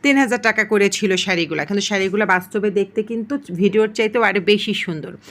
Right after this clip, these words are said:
তো আমরা শাড়ি দেখতেছি আর অন্যদিকে সবাই এসে শুধু কা-, মানে লেহেঙ্গাই খোঁজ করতেছে, লেহেঙ্গাই খোঁজ করতেছে। আর এই লেহেঙ্গাটার নিচের থিমটা তো রাজস্থানী থিম, ভালো লাগতেছিল, যদিও আমাদের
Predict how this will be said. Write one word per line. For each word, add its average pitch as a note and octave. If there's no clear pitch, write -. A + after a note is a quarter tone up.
তো A#3+
আমরা B3
শাড়ি B3
দেখতেছি A#3
আর A#3
অন্যদিকে A3+
সবাই A3+
এসে A3
শুধু A3
কা-, G#3+
মানে G3
লেহেঙ্গাই G#3+
খোঁজ G3+
করতেছে, G3
লেহেঙ্গাই G#3
খোঁজ G#3
করতেছে। F#3+
আর E3+
এই B3+
লেহেঙ্গাটার A#3
নিচের A3
থিমটা G#3+
তো G#3+
রাজস্থানী G3
থিম, G#3+
ভালো F#3
লাগতেছিল, G#3
যদিও G3
আমাদের A3+